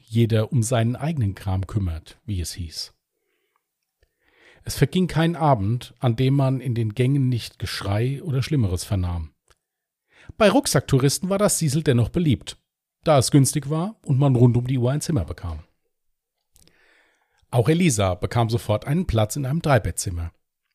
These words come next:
Hier verweilte sie allerdings nur kurz, da es mit den anderen zwei Mitbewohnerinnen zum Streit kam. Elisa bezog daraufhin ein Einzelzimmer.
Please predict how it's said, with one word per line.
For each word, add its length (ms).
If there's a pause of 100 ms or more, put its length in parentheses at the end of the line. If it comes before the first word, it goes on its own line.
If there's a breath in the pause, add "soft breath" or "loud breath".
(960 soft breath)
Hier 200
verweilte 400
sie 100
allerdings 380
nur 120
kurz, 440
da 100
es 160
mit 80
den 120
anderen 280
zwei 220
Mitbewohnerinnen 760
zum 160
Streit 340
kam. 320 (1200)
Elisa 420
bezog 360
daraufhin 360
ein 100
Einzelzimmer. 580